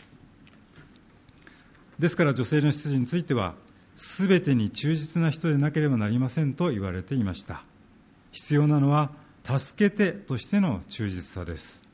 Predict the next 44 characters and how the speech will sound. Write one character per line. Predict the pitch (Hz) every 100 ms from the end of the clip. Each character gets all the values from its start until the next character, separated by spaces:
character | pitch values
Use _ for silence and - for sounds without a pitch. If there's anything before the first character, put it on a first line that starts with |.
| _ _ _ _ - -
ま | 175
た、 | 185 208
独 | 185 185
身 | 220 208
者 | 160
も、 | 151 170 156 - - _ _ _ -
家 | 151
庭 | 175 175
に | 180
お | 180
い |
て | 170
は、 | 143 147 - - _
両 | 165 233
親 | 220 - 147
の | 131
関 | 120 117 113
係 | 92 113
を | 113 110
第 | 101 208 220
一 | 151 -
に | 165 190
尊 | - 123
重 | 120 139
し、 | 131 - 143 139 - - - -
家 | 160
族 | 147 135 113
を | 104
大 | 120 143
切 | 143 143 156
に | 151
し |
て | - 165
い |
る | 160
な | 147
ら | 160 175
問 | 110 95 90
題 | 87 127
あ | 113
り | 85
ま | 80
せ | - 98
ん。 | 69